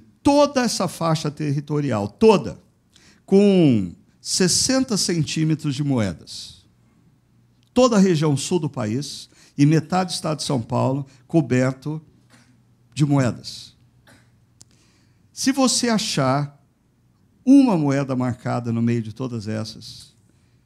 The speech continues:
isso é uma chance em dez elevada à décima sétima potência. Mas você não pode esquecer de uma coisa.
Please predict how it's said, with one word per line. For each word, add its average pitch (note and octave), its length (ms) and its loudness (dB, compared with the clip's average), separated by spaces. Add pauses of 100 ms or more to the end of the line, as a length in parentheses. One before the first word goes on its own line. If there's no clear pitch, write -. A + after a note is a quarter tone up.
(360)
isso D3+ 260 0
é C3+ 200 -6
uma E3 260 0
chance C3 640 -6 (760)
em D3 140 0
dez A#2+ 760 -6 (280)
elevada A#2 760 -2 (1040)
à B2 80 -8
décima A#2 440 -6
sétima G#2 400 -12
potência. F#2 580 -16 (3000)
Mas A#2+ 180 -2
você B2+ 240 -2
não D3+ 100 2
pode D3 280 -4
esquecer D3+ 340 -6
de D3 60 -4
uma E3 160 -2
coisa. C#3 480 -4